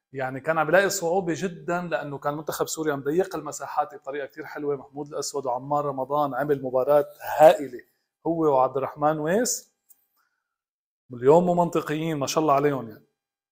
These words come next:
عملوا مباراة هائلة على الجهة ال-، ال-، اليمنى، والفرصة هي الخطيرة كانت من الجهة اليمنى. أيضا فرصة تانية لمنتخب سوريا من الجهة اليمنى، أيضا محمود الأسود وعبد الرحمن ويس، كرة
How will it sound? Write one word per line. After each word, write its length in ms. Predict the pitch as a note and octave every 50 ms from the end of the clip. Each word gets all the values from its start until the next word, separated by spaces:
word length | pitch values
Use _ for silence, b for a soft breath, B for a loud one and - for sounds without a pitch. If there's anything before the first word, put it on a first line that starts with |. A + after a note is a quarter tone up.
| _ _ _ _ _ -
عملوا 220 | F#3+ G3 G3 F#3+
مباراة 380 | F3 D#3+ E3 D#3+ D#3+ F3 F3 E3+ E3+
هائلة 400 | C#3 D3 F3 F#3+ - E3 D3+ C#3
على 140 | B2+ C3 C3+
الجهة 440 | B2+ A#2+ C#3 D3 D3 D3 C#3 -
ال-، 120 | A#2 B2 B2+
ال-، 340 | C3 - C3+ C3 B2+ - B2+
اليمنى، 580 | B2+ B2+ C#3+ E3+ F3+ E3+ D#3 D3+ D3+ E3+ F#3+ F#3+ - b b b b b b b b b b b _ _ _
والفرصة 560 | C3 C3+ C3+ C3+ - - A3+ A3+ - - G#3+
هي 180 | F#3+ G3 A3 A3+
الخطيرة 400 | G#3+ A3 - G3 A3+ A#3 G#3 G3
كانت 300 | F#3+ - F#3 F3+ F#3 F3
من 60 | D#3+
الجهة 300 | D3+ C3 B2 C3 C3 B2+
اليمنى. 340 | A#2 A#2+ A#2+ A#2+ B2+ - -
أيضا 240 | B3 A#3 C4+ B3+
فرصة 300 | A3 - - A3 - -
تانية 300 | F#3+ F#3+ G3 G3 G3 F#3
لمنتخب 500 | E3+ E3 D#3 D#3+ D3+ - D3+ - C#3 C3+
سوريا 280 | - - - B2+ C#3+ D#3+
من 80 | F#3 G3
الجهة 280 | F#3+ F3 G3 F3+ E3+
اليمنى، 380 | E3 D#3 D3 C#3 B2+ B2 B2 C#3
أيضا 200 | D#3 D3 C#3 C3
محمود 440 | C3 B2+ C3 D3 - E3 E3 D3 D#3+
الأسود 320 | D#3 C#3 - C3 B2 B2
وعبد 200 | B2+ B2+ B2+ -
الرحمن 400 | D3 D3+ - - D#3+ D#3 D#3 D3+
ويس، 220 | C#3 C3+ A#2 -
كرة 340 | - - E3 E3 D3+ - b